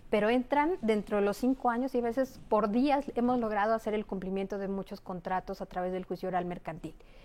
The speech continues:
Es importante que sepan que hay un registro de inscripción de los contratos de seguro y que igual que las cláusulas hay algunos que tienen cuantías muy pequeñas, hay otros que tienen una serie de, eh, pagos periódicos o una cantidad más grande,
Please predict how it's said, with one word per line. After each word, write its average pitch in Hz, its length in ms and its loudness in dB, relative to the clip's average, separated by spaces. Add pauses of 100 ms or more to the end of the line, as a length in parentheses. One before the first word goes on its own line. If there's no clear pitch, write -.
(180)
Es 185 120 -10
importante 208 640 0
que 190 360 -4
sepan 226 560 0 (120)
que 208 120 0
hay 202 160 4
un 208 80 -2
registro 277 760 0
de 208 240 -2
inscripción 233 640 -2
de 247 80 0
los 208 160 -2
contratos 202 520 -4
de 208 120 -6
seguro 262 400 -2 (400)
y 220 100 0
que 190 180 2
igual 185 360 4
que 247 80 0
las 220 160 0
cláusulas 233 560 2
hay 214 160 6
algunos 196 360 0
que - 180 -6
tienen 196 280 0
cuantías 185 480 0
muy 196 120 -2
pequeñas, 294 540 2 (100)
hay 202 140 0
otros 185 240 -8
que 196 140 0
tienen 196 380 -2 (400)
una 214 520 2
serie 196 380 2
de, 190 360 2
eh, - 40 -2
pagos 202 400 0
periódicos 262 800 4
o 196 60 -2
una 208 220 0
cantidad 180 340 -6
más 208 220 0
grande, 285 420 4